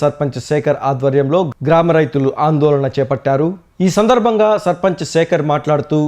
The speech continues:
ఎస్ఎన్ఎల్ సాగరమాల క్రిస్ సిటీ యాజమాన్యం వారు పంచాయతీ అప్రూవల్, తుడా అప్రూవల్ లేకుండా అక్రమంగా లేఅవుట్లు వేసి ప్లాట్లు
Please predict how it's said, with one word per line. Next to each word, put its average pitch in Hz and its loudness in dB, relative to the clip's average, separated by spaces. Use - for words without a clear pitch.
ఎస్ఎన్ఎల్ 214 2
సాగరమాల 165 2
క్రిస్ 170 0
సిటీ 151 0
యాజమాన్యం 143 0
వారు 143 2
పంచాయతీ 208 2
అప్రూవల్, 180 2
తుడా 170 2
అప్రూవల్ 156 0
లేకుండా 143 0
అక్రమంగా 143 -2
లేఅవుట్లు 131 0
వేసి 127 -4
ప్లాట్లు 190 2